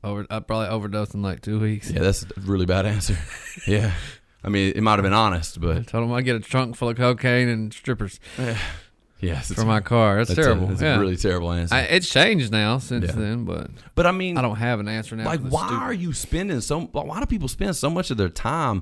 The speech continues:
Speaker 1: What ifing?
Speaker 2: what ifing on,
Speaker 1: I don't know.
Speaker 2: on, on stupid stuff like that? Think about what if you were the best version of you? What if you quit eating Ho-Hos? Think about what if you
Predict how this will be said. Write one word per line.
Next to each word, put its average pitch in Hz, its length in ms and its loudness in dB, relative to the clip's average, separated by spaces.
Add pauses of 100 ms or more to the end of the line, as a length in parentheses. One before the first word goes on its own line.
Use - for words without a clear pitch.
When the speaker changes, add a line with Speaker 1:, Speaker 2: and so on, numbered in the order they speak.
(120)
Speaker 1:
What 131 160 -10
ifing? 147 300 -8 (140)
Speaker 2:
what 156 240 4
ifing 131 400 2
on, 98 220 0
Speaker 1:
I 120 80 -10
don't 139 80 -10
know. 147 80 -2
Speaker 2:
on, 123 420 2
on 123 400 0 (400)
stupid 180 540 4
stuff 92 280 2
like 85 220 -2
that? 87 220 -6 (500)
Think 156 160 2
about 156 300 4
what 151 180 8
if 143 160 4
you 170 420 4
were 131 280 6
the 135 100 6
best 143 340 6
version 160 320 6
of 110 100 4
you? 160 360 0 (300)
What 180 200 8
if 123 240 8
you 214 440 8 (100)
quit 202 240 10
eating 196 200 4
Ho-Hos? 175 800 4 (340)
Think 226 160 4
about 185 260 6
what 180 220 6
if 131 180 4
you 202 480 6